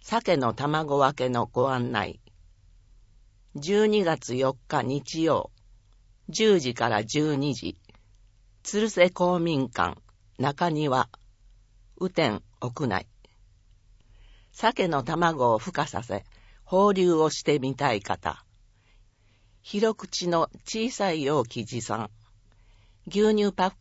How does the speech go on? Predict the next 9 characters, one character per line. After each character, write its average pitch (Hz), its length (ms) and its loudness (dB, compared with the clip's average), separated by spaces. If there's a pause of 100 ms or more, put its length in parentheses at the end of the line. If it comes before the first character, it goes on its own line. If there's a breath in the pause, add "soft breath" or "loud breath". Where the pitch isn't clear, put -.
ク 135 140 -4
な 120 140 -4
ど 98 240 -4
オ 135 200 -2
ー - 40 -4
ケ - 260 -12
ー。 - 200 -20 (760)
放 196 300 4
流。 156 280 2